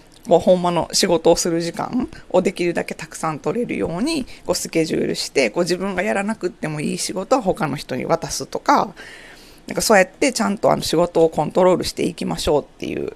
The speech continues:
で、こう、一日分の、こう、ちゃんと、今日これだけやるよっていうやつをちゃんと毎日終わらしていったら、すごいこう、仕事のモチベーションも上がるし、いいよっていう話みたいなんですけど、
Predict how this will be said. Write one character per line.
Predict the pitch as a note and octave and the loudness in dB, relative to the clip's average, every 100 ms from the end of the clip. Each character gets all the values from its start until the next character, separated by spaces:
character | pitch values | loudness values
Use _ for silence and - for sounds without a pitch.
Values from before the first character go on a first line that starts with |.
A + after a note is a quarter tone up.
| - - - - - - | -14 -20 -20 -20 -20 -2
で、 | C4 F4+ | 0 0
こ | - - | 2 2
う、 | |
一 | A3 A#3 | 4 2
日 | A3 A3+ G3+ | 2 0 -2
分 | G3 E3 F#3+ B3 | -2 -4 -2 0
の、 | C#4+ | 0
こ | - D3 | 0 0
う、 | |
ち | F3+ | 0
ゃ | |
ん | D#3 | -2
と、 | - B2+ - - - - - | 2 2 2 -6 -20 -14 4
今 | D3+ | 4
日 | - | 6
こ | D#3 | 2
れ | D#3+ | 2
だ | D3 | 0
け | - | 0
や | E3 | 2
る | E3+ | 2
よ | B3 | -2
っ | D#4+ | -2
て | - | -2
い | |
う | - | 0
や | F#3 | 0
つ | F#3+ | 0
を | |
ち | D#3+ | -2
ゃ | E3+ | -4
ん | D#3 | -4
と | B2+ G#2 - | -4 -4 -4
毎 | D#3 E3 | -4 -2
日 | D#3 - | -2 -2
終 | D#3+ | 0
わ | E3 | 2
ら | E3 | 0
し | - | -2
て | - | -6
い | E3 | -4
っ | |
た | - A#3 | 0 2
ら、 | D4+ | 2
す | G#3 | 4
ご | F3 | 4
い | E3+ | 4
こ | D3 | 0
う、 | |
仕 | - C#3+ | -2 -2
事 | C#3 | -4
の | F#3 | -4
モ | C#3 D3+ | -6 -6
チ | C#3+ | -4
ベ | C#3 | -4
ー | |
シ | - | -4
ョ | E3 | -6
ン | |
も | C#3+ | -4
上 | C#3 | -2
が | D3+ | -2
る | - | -2
し、 | D4 B3 - - - - - | -2 -2 -4 -10 -18 -16 -6
い | D#3+ C#3 | -4 0
い | |
よ | A#3+ | -2
っ | |
て | - - C#3 | -2 -6 -4
い | - | -4
う | |
話 | D#3+ D3 - - | -4 -6 -6 -6
み | C#3+ | -8
た | D3 - | -8 -8
い | |
な | - | -8
ん | - | -8
で | |
す | - - | -8 -4
け | |
ど、 | F3+ E3 | 4 6